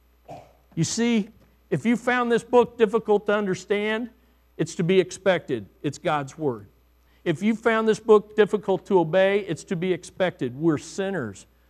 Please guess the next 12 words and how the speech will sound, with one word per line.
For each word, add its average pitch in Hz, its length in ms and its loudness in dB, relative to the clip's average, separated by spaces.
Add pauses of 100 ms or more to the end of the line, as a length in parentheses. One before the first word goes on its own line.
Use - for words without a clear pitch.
(140)
with 151 160 0
a 143 80 -2
heart 165 400 0
problem. 110 380 -10 (540)
But 180 160 4
the 185 80 6
reality 233 760 6
is, 160 340 4
Jesus 151 960 -2 (440)
is 233 460 6 (380)
the 170 100 6
fulfillment 185 880 4